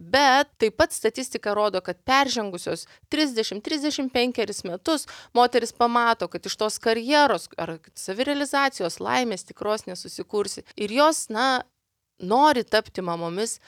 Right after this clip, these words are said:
bet dažnai jau nebegali. Tai vat kaip žiūrėti į tą sterilizaciją ir tokį sprendimą nuo aštuoniolikos metų šitam kontekste, tai aš nežinau, tai yra,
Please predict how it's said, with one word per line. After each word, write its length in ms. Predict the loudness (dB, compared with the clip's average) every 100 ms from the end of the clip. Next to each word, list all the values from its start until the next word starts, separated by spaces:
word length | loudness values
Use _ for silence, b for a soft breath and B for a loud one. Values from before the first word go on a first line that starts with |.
| b
bet 240 | -2 -2 0
dažnai 400 | -2 -2 -4 -2
jau 100 | 0
nebegali. 720 | 0 2 2 4 2 2 -2 B B B
Tai 140 | 2
vat 160 | 4 2
kaip 180 | 0 -4
žiūrėti 460 | 0 4 4 4 2 2 2 -2
į 60 | -2
tą 180 | 4 4
sterilizaciją 840 | 2 -4 -4 -4 -4 -2 -2 -2 -4
ir 80 |
tokį 260 | -2 -6 -8
sprendimą 580 | -12 -8 -6 -6 -6 -6
nuo 140 | -6
aštuoniolikos 720 | -6 -6 -8 -6 -6 -6 -8 -8
metų 300 | -8 -8 -10
šitam 240 | -14 -14 -12
kontekste, 480 | -14 -14 -14 -16 -18
tai 160 | -14
aš 140 | -12 -10
nežinau, 440 | -10 -10 -8 -10
tai 180 | -10 -16
yra, 160 | -14